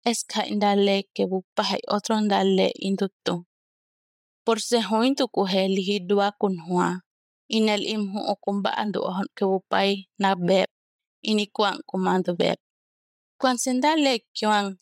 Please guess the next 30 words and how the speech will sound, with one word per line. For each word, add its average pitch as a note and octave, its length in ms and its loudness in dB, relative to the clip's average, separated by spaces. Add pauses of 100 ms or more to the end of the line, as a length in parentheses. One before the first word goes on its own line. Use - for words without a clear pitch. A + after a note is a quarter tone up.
(120)
la G#3+ 140 4
gendal B3 540 2
imhu G#3+ 340 -2 (120)
umanzi, G3 540 2 (440)
ke A3+ 160 2
vani A3+ 300 2
pep A#3 300 -2
ma F#3+ 120 2 (160)
ahon. F#3 240 -4 (960)
Y A3 120 0
la G#3 180 4
gen G3 300 -4 (140)
y G#3+ 140 -2
kupula A3+ 540 0
ila G#3+ 280 2
tsap - 500 -6
la G3+ 160 2
vehe G#3+ 300 -2 (120)
con F#3+ 220 -2
hoy. F#3 320 0 (920)
Y A#3 160 -2
la A3 220 2
elan C4 480 0
ho. F3+ 260 -6 (960)
Kuhoy B3 280 2
nel C#4 260 2
le D#4 100 4 (140)
kyuan, A3 280 0 (380)
lumi C#4 260 4
manamu G#3+ 420 2